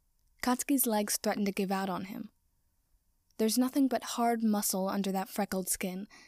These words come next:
and fuck him for being both pretty and the sexiest thing to walk the planet. Broad shoulders, densely packed biceps, chest like a tank with a hard stomach to match. His legs are actually registered lethal weapons,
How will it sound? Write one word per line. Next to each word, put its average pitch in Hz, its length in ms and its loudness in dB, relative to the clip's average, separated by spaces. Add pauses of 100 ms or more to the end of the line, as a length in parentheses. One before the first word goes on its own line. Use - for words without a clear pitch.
(180)
and 214 140 4
fuck 269 240 0
him 220 260 -2
for 233 140 0
being 196 220 0
both 196 280 -4
pretty 254 380 2
and 226 160 2
the 196 40 2
sexiest - 720 0
thing 190 220 0
to 220 120 -2
walk 190 340 -2
the 190 100 -4
planet. - 560 -6 (680)
Broad 220 260 2
shoulders, 214 680 -2 (160)
densely 214 420 0
packed - 440 -4
biceps, 190 640 -4 (340)
chest - 460 0
like 208 160 0
a 202 60 0
tank - 480 -4
with 190 100 -4
a 190 80 0
hard 226 280 0
stomach 208 340 0
to 214 100 -2
match. 196 400 -4 (560)
His 247 240 0
legs 254 280 2
are 226 160 0 (140)
actually 226 760 2
registered 208 680 0
lethal 190 440 0
weapons, - 480 -4